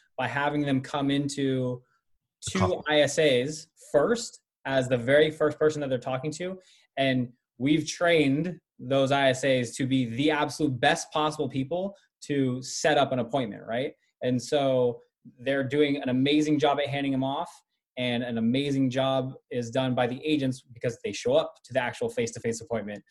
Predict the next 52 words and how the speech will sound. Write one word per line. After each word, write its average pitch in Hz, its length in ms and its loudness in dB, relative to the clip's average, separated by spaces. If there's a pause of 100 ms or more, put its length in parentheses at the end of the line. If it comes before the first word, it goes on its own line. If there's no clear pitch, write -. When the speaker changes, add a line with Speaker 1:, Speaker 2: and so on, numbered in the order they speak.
(240)
Speaker 1:
right? 127 220 0 (240)
And 240 180 -2
that's, 170 500 0 (500)
you 131 100 -6
know, 120 80 -2
the 117 100 -2
critical 147 360 0
piece 139 260 -8
is 113 100 -12
that 127 220 -6
little 139 180 -2
in-between. 123 720 -4 (300)
And 123 140 -2
we 139 100 0
found 143 260 -2
that 131 60 -2
if 127 120 -4
you're 131 120 -2
Speaker 2:
The 127 140 0
Speaker 1:
not 107 300 0
Speaker 2:
handoff, 92 220 -8 (180)
yeah. 90 200 -10 (360)
Speaker 1:
if, 156 180 4
if 160 160 0
those 160 240 4
I 175 220 2
S 190 160 -2
As, 170 280 0
it's 156 120 -2
a 151 40 4
very 175 260 2
delicate 147 520 4
process. 135 440 -4
And 120 100 -4
I 117 60 -2
think 135 340 -8
that, 123 260 -2
you 120 100 -8
know, 113 220 -8 (260)
of 120 160 -10
the, 117 240 -4 (240)
you 117 80 -16
know, 113 140 -12
combined 135 600 -4 (120)
two 151 140 -8
decades 131 460 -2
that 131 120 0
we've 120 200 -6
dealt 139 200 -4
with 123 180 -2
this, 120 340 -4 (420)
um, 123 420 -2